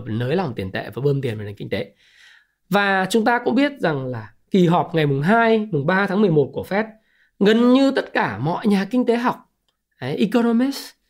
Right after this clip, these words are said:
và những cái người, ờ, về đầu tư hay là những cái tay mà, ờ, speculator, những người mà, ờ, luôn luôn là đầu cơ và tung tin trên phố Wall, người ta cũng đều dự báo được rằng là Fed sẽ tiến hành tapering.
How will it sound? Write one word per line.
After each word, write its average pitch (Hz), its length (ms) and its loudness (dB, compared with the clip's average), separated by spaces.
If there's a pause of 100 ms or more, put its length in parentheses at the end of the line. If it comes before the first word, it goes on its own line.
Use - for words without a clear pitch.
(300)
và 233 380 2
những 240 300 2
cái - 80 2
người, 269 480 4 (540)
ờ, - 200 -12 (160)
về 147 260 -4
đầu 160 280 4
tư 233 320 0 (200)
hay - 220 -2
là 170 100 0
những 131 200 -4
cái 220 200 -4
tay 220 300 0
mà, 143 300 -4 (300)
ờ, 139 160 -8
speculator, 214 920 0 (380)
những 294 240 2
người 220 280 4
mà, 143 280 -2 (260)
ờ, 151 200 -4
luôn 226 300 2
luôn 240 220 2
là 190 200 -2
đầu 156 380 2
cơ 240 300 4 (240)
và 147 100 -4
tung 233 260 0
tin 240 180 2
trên 226 160 2
phố 233 160 2
Wall, 254 160 4
người 240 100 -2
ta - 100 -2
cũng - 100 -4
đều 240 160 4
dự 208 180 0
báo 196 200 2
được 269 120 0
rằng 202 220 -2
là 165 120 -4 (300)
Fed 240 140 -2 (360)
sẽ 170 360 -6 (340)
tiến 170 180 2
hành 160 260 -4
tapering. 151 540 0